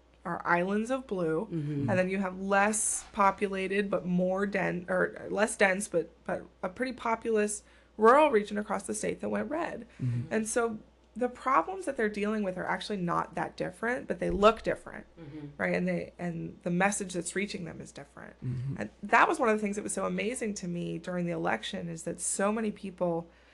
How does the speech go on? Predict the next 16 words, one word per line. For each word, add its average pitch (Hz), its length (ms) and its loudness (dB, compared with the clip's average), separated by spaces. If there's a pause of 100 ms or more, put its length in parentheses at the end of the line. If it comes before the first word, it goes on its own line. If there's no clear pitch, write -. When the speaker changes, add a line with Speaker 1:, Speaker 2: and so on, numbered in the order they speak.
(220)
Speaker 1:
could 202 120 -4
have 180 180 2
so 185 300 4
many 196 380 0
conversations 175 920 -2
and 160 100 -12
so 180 140 -2
much 180 220 -2
dialogue 160 520 0
that - 80 -6
was 175 120 -10
totally 175 420 0
parallel 156 500 -2
and 139 80 -6
not 143 240 -4
intersecting. - 600 -10